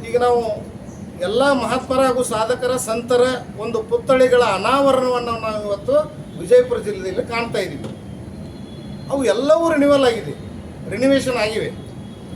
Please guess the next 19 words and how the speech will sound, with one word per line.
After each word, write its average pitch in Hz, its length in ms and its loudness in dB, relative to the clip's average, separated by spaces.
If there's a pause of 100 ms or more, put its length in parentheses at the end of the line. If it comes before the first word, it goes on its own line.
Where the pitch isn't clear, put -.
(680)
ಹೆಂಗಾಗಿದೆ 277 520 2
ಅಂದ್ರೆ, 226 480 -2 (840)
ತಮ್ಮ 233 220 -4
ತಮ್ಮ 254 320 -2 (420)
ಜಾತಿಗಳನ್ನ 226 540 2
ಒಳಗೊಂಡು 220 320 -2
ಇವತ್ತು 202 220 -6
ನಾವು 208 180 0
ಲಿಂಗಾಯತರು 240 720 4 (300)
ಎಲ್ಲರೂ 233 240 2
ಕೂಡ 240 180 0
ಏನು 233 120 0
ಮಾಡಿದೀವಿ, 262 680 -6
ಬಸವೇಶ್ವರ 226 500 0
ವೃತ್ತವನ್ನ 202 500 -2 (120)
ರಿನಿವೇಷನ್ 185 460 -4
ಮಾಡಿದ್ವಿ. - 300 -6 (720)
ನಂತರ, 240 260 -2 (1200)
ಆ, 170 380 -4